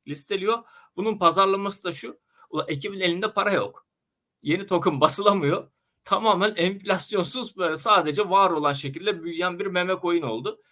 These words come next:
Şu an takır takır borsalar listeliyor. Ki yani bunda da şöyle bir dolandırıcılık var. Bu lavuk bunu yapıyor. On milyon doları yakıyor falan da.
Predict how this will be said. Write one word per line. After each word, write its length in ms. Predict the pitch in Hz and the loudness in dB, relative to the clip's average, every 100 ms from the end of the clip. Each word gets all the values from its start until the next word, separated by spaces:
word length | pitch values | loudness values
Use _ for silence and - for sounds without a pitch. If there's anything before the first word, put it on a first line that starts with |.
| _ | _
Şu 180 | - 175 | -8 -8
an 120 | 170 | -6
takır 280 | 196 160 135 | -8 -8 -10
takır 300 | 120 175 160 | -8 -8 -6
borsalar 400 | 135 131 151 175 | -8 -6 -6 -4
listeliyor. 640 | 170 - 175 127 117 - _ _ _ _ _ _ _ _ _ _ | -4 -4 -4 -4 -6 -10 _ _ _ _ _ _ _ _ _ _
Ki 100 | - | -2
yani 320 | 214 202 190 | 2 2 2
bunda 260 | 185 202 208 | -2 -2 -2
da 40 | |
şöyle 300 | 202 196 208 | -2 0 0
bir 40 | 185 | 2
dolandırıcılık 720 | 165 151 139 131 127 131 - | 2 2 0 -6 -8 -10 -2
var. 180 | 170 156 | 0 0
Bu 120 | 139 | 0
lavuk 280 | 156 185 190 | 0 -2 -4
bunu 160 | 170 170 | -2 2
yapıyor. 380 | 170 220 175 | 2 2 2
On 200 | 143 147 | 4 2
milyon 320 | 165 170 175 165 | 2 -2 -2 0
doları 260 | 170 170 | 0 0
yakıyor 480 | 160 160 - 160 147 | 0 -4 -2 -2 0
falan 340 | 147 175 226 | -4 -4 -6
da. 200 | 156 - | -8 -10